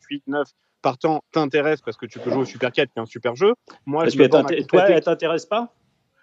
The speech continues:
Speaker 1: Ah, mais moi, elle
Speaker 2: Tu
Speaker 1: me
Speaker 2: préfères
Speaker 1: passionne, mais
Speaker 2: jouer
Speaker 1: moi,
Speaker 2: les Méjaènes,
Speaker 1: mais moi,
Speaker 2: euh, les
Speaker 1: moi,
Speaker 2: courses
Speaker 1: je
Speaker 2: de
Speaker 1: partage,
Speaker 2: Méjaènes et compagnie,
Speaker 1: moi,
Speaker 2: là ?
Speaker 1: moi, le,
Speaker 2: Ah bah.
Speaker 1: l'idée, c'est que je parle pour l'intérêt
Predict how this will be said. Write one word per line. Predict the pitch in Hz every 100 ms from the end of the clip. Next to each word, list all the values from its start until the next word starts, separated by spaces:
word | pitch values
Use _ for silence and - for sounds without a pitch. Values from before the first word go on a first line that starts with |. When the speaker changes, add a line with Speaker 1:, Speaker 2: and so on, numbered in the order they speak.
| -
Speaker 1:
Ah, |
mais | 127 131
moi, | 175 190
elle |
Speaker 2:
Tu | 143
Speaker 1:
me |
Speaker 2:
préfères | 143 196 190
Speaker 1:
passionne, | 196 175
mais |
Speaker 2:
jouer | 170
Speaker 1:
moi, | 214
Speaker 2:
les | 175
Méjaènes, | 165 170 160 165 190 214
Speaker 1:
mais | 160
moi, | 170 226 233
Speaker 2:
euh, | 165 156
les | 160 160
Speaker 1:
moi, | 165 180
Speaker 2:
courses | 170 _ _ 165
Speaker 1:
je | 175
Speaker 2:
de |
Speaker 1:
partage, | 165 190 - 220
Speaker 2:
Méjaènes | 190 196 185 170
et |
compagnie, | 156 170 185 175 233
Speaker 1:
moi, |
Speaker 2:
là ? | 254
Speaker 1:
moi, | 185 196
le, | 175 170
Speaker 2:
Ah | 165
bah. | 180 -
Speaker 1:
l'idée, | 143 180 170 226
c'est | - 165
que | 160 156
je | 135 143
parle | 147 208
pour | 190 151 143
l'intérêt | 139 143 170 170 175 185 185